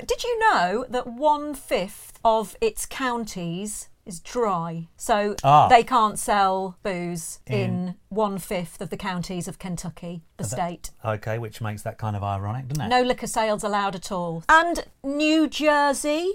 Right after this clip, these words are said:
Speaker 1: has
Speaker 2: Yeah.
Speaker 1: the most something in the country.
Speaker 2: <laughs>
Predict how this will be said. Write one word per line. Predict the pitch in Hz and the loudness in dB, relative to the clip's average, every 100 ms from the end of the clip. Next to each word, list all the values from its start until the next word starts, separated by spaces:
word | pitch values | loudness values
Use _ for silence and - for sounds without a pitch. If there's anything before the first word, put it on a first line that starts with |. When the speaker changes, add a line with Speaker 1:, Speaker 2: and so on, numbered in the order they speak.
| - | -6
Speaker 1:
has | - 330 339 131 - | 0 4 4 2 -2
Speaker 2:
Yeah. | |
Speaker 1:
the | 320 | -4
most | 320 311 320 302 - - - - - _ | 0 0 0 -4 -8 -12 -14 -16 -20 _
something | - - 294 254 - - 175 170 170 - _ _ - | -8 4 6 4 -10 -6 -4 -2 -6 -8 _ _ -2
in | 208 190 | -2 -2
the | |
country. | 175 196 175 - 180 170 | -6 -8 -8 -10 -8 -8
Speaker 2:
<laughs> | 175 | -8